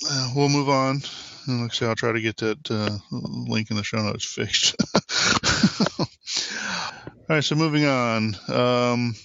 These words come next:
the next one is a link to a thread, uh, on the Coco mailing list.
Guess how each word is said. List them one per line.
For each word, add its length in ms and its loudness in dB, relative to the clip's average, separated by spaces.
the 60 0
next 260 4
one 120 4
is 100 0
a 80 4
link 320 2
to 500 0
a 140 2
thread, 640 0
uh, 400 2
on 220 2
the 80 0
Coco 340 -2
mailing 500 2
list. 500 0